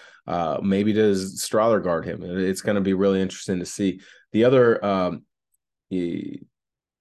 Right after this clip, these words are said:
interesting facet will be just how good uconn usually is on the glass. Uh, Gonzaga is good on the glass, maybe not as good as they've been in years past, but le-, against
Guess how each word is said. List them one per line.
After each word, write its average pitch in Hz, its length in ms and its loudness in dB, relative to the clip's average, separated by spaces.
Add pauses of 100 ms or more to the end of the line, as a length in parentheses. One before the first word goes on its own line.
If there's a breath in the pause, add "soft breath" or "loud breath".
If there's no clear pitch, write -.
(140)
interesting 98 500 -4
facet 87 460 -2
will 92 140 -4
be 87 120 -4
just 92 200 -6
how 98 140 -2
good 98 600 -2 (340 soft breath)
uconn 92 640 -2
usually 95 460 2
is 92 160 0
on 82 140 -6
the 80 80 -10
glass. - 680 -12
Uh, 67 300 -8
Gonzaga 95 520 -2
is 85 140 -4 (560)
good 104 180 2
on 98 120 2
the 101 80 0
glass, 87 500 -4 (380 loud breath)
maybe 104 180 0
not 104 220 2
as 95 160 -2
good 104 180 0
as 92 100 0
they've 92 200 -2
been 95 140 0
in 90 120 -2
years 90 220 -6
past, 95 420 -4
but 90 220 -2
le-, 95 160 -6 (480)
against 98 420 -4